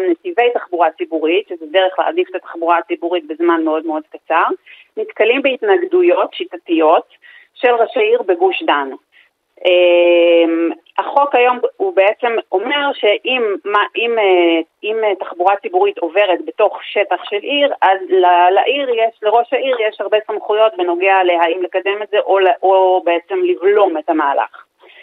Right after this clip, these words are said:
עכשיו, אני כן יכולה לזהות, אני המון המון שנים בתחום הזה, ולומר שיש ערים ששינו תפיסה והבינו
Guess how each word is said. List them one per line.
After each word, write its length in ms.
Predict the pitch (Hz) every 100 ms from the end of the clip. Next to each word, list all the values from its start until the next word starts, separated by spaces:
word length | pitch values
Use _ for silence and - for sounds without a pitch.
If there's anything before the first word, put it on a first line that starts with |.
| - - -
עכשיו, 400 | - - 202 302 -
אני 180 | 185 185
כן 180 | 277 320
יכולה 460 | - 427 160 143 170
לזהות, 540 | 202 196 170 147 139 - _ _ _ _
אני 160 | 180 190
המון 240 | 220 247
המון 220 | 233 226 214
שנים 300 | 214 202 196
בתחום 340 | 180 214 202
הזה, 180 | 147 151
ולומר 520 | 175 208 190 151 123 104 _ _ _
שיש 300 | 269 285 285
ערים 280 | 247 254 269
ששינו 420 | 269 262 254 262
תפיסה 420 | - 254 - 220 208
והבינו 560 | 202 202 220 240 226